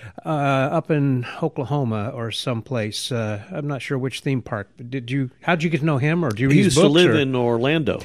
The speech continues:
Speaker 1: That's right, 'cause he was a cruise ship guy, so
Speaker 2: Yes,
Speaker 1: he
Speaker 2: cruise
Speaker 1: kinda
Speaker 2: ship
Speaker 1: worked
Speaker 2: guy.
Speaker 1: out of Orlando, didn't
Speaker 2: Yeah,
Speaker 1: he?
Speaker 2: so I used to see him at local meetings or,
Speaker 1: Uh-huh.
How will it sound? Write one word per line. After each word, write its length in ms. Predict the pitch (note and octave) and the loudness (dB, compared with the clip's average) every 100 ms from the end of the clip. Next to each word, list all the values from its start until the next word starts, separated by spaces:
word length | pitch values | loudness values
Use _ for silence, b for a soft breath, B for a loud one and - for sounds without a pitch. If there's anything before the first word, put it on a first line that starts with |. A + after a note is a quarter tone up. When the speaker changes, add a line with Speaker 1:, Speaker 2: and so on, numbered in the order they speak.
| - | -6
Speaker 1:
That's 160 | F3+ | -4
right, 120 | A3+ F3+ | 0 2
'cause 100 | D3+ | 4
he 60 | |
was 100 | D3+ | 4
a 40 | C#3 | 2
cruise 240 | - B3+ | 4 2
ship 180 | - A#2+ | 2 -2
guy, 260 | A2 F#2+ - | -4 -8 -4
so 80 | A#2+ C3 | 4 6
Speaker 2:
Yes, 100 | B2 | 6
Speaker 1:
he 80 | |
Speaker 2:
cruise 140 | D#3 E3 | 4 4
Speaker 1:
kinda 100 | D3 | 4
Speaker 2:
ship 60 | C#3+ | 2
Speaker 1:
worked 140 | C3 | 2
Speaker 2:
guy. 80 | A2+ | 2
Speaker 1:
out 140 | G3+ | 2
of 100 | E3 | 2
Orlando, 440 | A#2+ G#2 G#2 F#2+ G#2 | 0 -2 -4 -6 -6
didn't 160 | C3 B2 | -4 0
Speaker 2:
Yeah, 100 | C3+ | 0
Speaker 1:
he? 40 | |
Speaker 2:
so 140 | A2+ B2+ | 0 2
I 60 | |
used 120 | C#3 - | 2 0
to 60 | |
see 220 | A2 C3 | -4 0
him 160 | A#2 A#2 | 0 0
at 140 | A2+ - | -2 -2
local 280 | A2 A2 | -2 -2
meetings 600 | G#2+ G#2 A2 G#2+ A2+ G#2+ G#2 | -2 0 0 -2 -4 -6 -4
or, 200 | F#2+ F#2 - | -6 -8 -10
Speaker 1:
Uh-huh. 200 | C3 C#3 | -4 -4